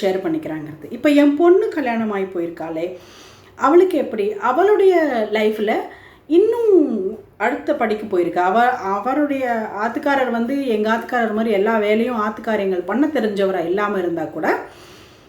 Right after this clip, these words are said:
எமோஷனல் ஷேரிங், other work sharing, பிளானிங், எக்ஸிக்யூட்டிங்லலாம் he is also involving.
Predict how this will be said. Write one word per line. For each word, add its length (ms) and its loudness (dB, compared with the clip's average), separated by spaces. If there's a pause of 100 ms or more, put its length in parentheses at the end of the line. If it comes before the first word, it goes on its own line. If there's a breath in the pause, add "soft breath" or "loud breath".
(120 loud breath)
எமோஷனல் 640 4 (100)
ஷேரிங், 500 -2 (120)
other 180 0 (100)
work 160 -2 (140)
sharing, 520 2 (100)
பிளானிங், 680 -2 (380 soft breath)
எக்ஸிக்யூட்டிங்லலாம் 1000 2 (140)
he 40 -2
is 220 -2 (100)
also 240 -2
involving. 540 -2